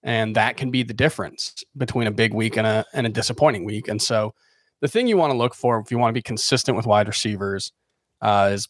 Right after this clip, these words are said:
have a process where you look at the quality of the t-, targets they're getting, the, the volume of the targets, and just live with the ups and downs, 'cause there are going to be ups, there are going to be downs. That's true for every <laughs> wide receiver in the league, except for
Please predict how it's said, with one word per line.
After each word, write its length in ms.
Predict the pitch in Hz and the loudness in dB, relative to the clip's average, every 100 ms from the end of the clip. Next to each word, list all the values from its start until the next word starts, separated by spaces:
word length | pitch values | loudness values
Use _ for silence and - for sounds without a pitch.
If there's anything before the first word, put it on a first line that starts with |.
| - | -2
have 180 | 131 135 | 0 0
a 60 | |
process 420 | 123 120 117 120 | 2 2 2 0
where 100 | 127 | -4
you 120 | 113 120 | -2 0
look 180 | 107 | 0
at 140 | 110 - _ _ _ _ _ | -2 -6 _ _ _ _ _
the 320 | - 127 123 113 | 0 2 2 -2
quality 400 | - 196 190 180 | 2 4 4 2
of 100 | 147 | 0
the 60 | |
t-, 80 | 147 - _ | -6 -8 _
targets 340 | 139 135 127 - | 2 2 0 -2
they're 140 | 135 | -2
getting, 420 | 113 120 117 120 | 2 2 2 -2
the, 120 | 110 107 | -6 -4
the 160 | 120 | -2
volume 340 | 113 123 123 117 | 4 4 4 0
of 80 | |
the 60 | 113 | 0
targets, 580 | - 110 104 107 - - | 2 2 0 -4 -6 -8
and 400 | 120 101 101 196 _ _ _ _ _ _ _ _ - | -4 -4 -4 -8 _ _ _ _ _ _ _ _ -4
just 480 | - 143 131 - | 4 4 4 0
live 460 | 131 127 143 151 131 | -2 2 6 4 4
with 180 | 139 - | 0 2
the 140 | 127 | 0
ups 280 | 117 - - | 2 2 -2
and 120 | 104 | -4
downs, 560 | 98 78 - _ - - - | -4 -6 -12 _ -20 -18 -4
'cause 280 | 120 104 110 - | -4 -4 -8 0
there 120 | 123 | 2
are 100 | 131 | 2
going 260 | 123 147 | 2 2
to 60 | 143 | 2
be 120 | 139 | 2
ups, 280 | 123 131 - | 2 0 0
there 100 | 123 | -4
are 40 | |
going 200 | 117 117 | -2 -4
to 40 | 110 | -4
be 100 | 113 | -4
downs. 340 | 104 104 101 | -4 -4 -4
That's 160 | 98 - | -8 -6
true 160 | 120 | -6
for 140 | 110 117 | -2 2
every 280 | 120 107 101 | 2 2 2
<laughs> 60 | |
wide 200 | 113 113 | 4 4
receiver 340 | 113 - 113 110 | 0 0 0 0
in 80 | |
the 80 | 107 | -2
league, 340 | 110 113 107 - _ _ _ | 0 0 -2 -6 _ _ _
except 320 | 113 - 127 - | -2 2 2 4
for 320 | 117 110 | 2 2